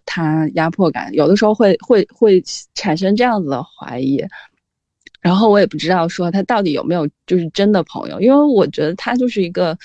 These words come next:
就像刚刚再上一个同学讲的，就是说他觉得那个人他就是极度空虚的，然后他也极度不真诚，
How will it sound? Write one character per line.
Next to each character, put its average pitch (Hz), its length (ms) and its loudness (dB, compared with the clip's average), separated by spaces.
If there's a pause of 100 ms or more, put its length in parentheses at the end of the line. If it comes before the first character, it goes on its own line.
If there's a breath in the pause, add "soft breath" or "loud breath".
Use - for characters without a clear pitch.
(720 loud breath)
就 220 100 2
像 214 160 2
刚 196 120 2
刚 202 200 0 (140)
再 - 140 2
上 180 200 0
一 160 40 0
个 156 80 0
同 156 140 -2
学 151 180 -6
讲 156 180 -4
的， 117 60 -6
就 170 120 -4
是 170 140 -4
说 170 360 -2 (520 loud breath)
他 214 140 -4
觉 190 140 0
得 175 100 0
那 196 180 0
个 165 160 2
人 135 300 2
他 208 160 -4
就 208 100 0
是 214 140 0
极 - 180 -2
度 175 180 2
空 160 300 0
虚 160 240 0
的， 139 180 -2 (380 loud breath)
然 143 160 -2
后 185 100 0
他 214 160 2
也 180 120 6
极 143 160 -2
度 190 200 4
不 175 140 0
真 160 260 4
诚， - 200 -2